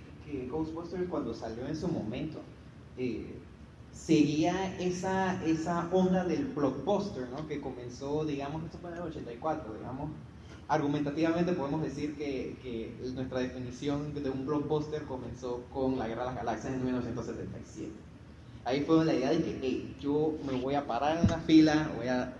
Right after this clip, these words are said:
voy a mamarme tres horas aquí para ver esta película", porque todo el mundo me dice que es una cosa que tengo que ver. Esa, no spoilers. Igual, este, cuando salió, cuando salió Ghostbusters en ese momento,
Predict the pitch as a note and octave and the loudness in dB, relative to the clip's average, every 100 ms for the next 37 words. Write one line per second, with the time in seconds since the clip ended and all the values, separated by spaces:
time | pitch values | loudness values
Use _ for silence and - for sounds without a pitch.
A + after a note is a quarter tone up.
0 | - E3 E3 D3 C#3+ C#3+ D3+ D#3 E3 E3 | -8 0 4 4 4 2 2 4 4 6
1 | E3 D#3+ C3 C#3 D3 C3 A#2+ A#2+ C3 C3+ | 4 2 2 0 0 2 2 4 2 2
2 | - C#3+ D3+ D#3+ - C#3+ C3 B2+ E3 E3 | 0 0 2 2 2 2 0 0 2 0
3 | E3 D3+ C#3+ C#3 C3+ C#3 C3+ C3 B2 C#3+ | 0 0 2 0 0 -2 -4 -4 -6 -4
4 | D3 G#2+ - - - - - - - - | -2 -4 -6 -8 -10 -12 -16 -16 -16 -4
5 | D3 D#3 C#3 F#2+ D3+ D#3+ D#3+ A#2 - - | -2 0 -2 -4 4 4 4 -2 -6 -10
6 | - - - - - - E3+ D#3+ E3 F3 | -14 -16 -16 -14 -10 4 10 12 12 8
7 | G#3 G3+ F#3+ F#3 - F3 D#3+ - E3 D#3 | 4 2 2 2 4 4 4 4 2 2
8 | D3+ D3 D#3 C#3+ D3 D#3+ F3 E3+ D3 D3 | 2 0 0 2 6 6 4 2 4 6
9 | E3+ F#3+ G3 G3+ F3+ - F3 D3 F#3 F3 | 6 6 6 4 4 4 4 4 4 4
10 | F3+ | 0